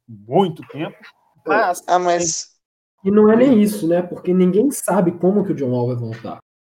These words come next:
Speaker 3: né?
Speaker 1: Uhum.
Speaker 3: Ninguém sabe
Speaker 2: É
Speaker 3: o que que
Speaker 2: justamente
Speaker 3: essas lesões, é, fizeram pra ele como player, o que que vai acontecer com ele. Se ele vai voltar bem, se ele vai voltar mal, o que que vai acontecer com o John Wall.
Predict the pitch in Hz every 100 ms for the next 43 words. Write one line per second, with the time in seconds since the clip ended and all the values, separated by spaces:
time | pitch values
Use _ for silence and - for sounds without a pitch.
0 | _ 104 135 139 131 147 143 151 214 214
1 | - 170 160 151 190 156 - 190 180 165
2 | 175 165 147 160 180 170 175 - _ _
3 | - - 170 131 156 160 147 127 110 -
4 | _ 127 123 123 127 117 107 - - 131
5 | 131 123 120 123 120 120 123 123 123 123
6 | 127 127 127 - 120 104 107 123 127 135
7 | 135 135 127 127 151 160 143 - 117 120
8 | 120 117 120 _ _ _ _ _ _ -
9 | 123 120 120 135 _ _ - 139 135 123
10 | 139 151 143 131 123 120 110 90 95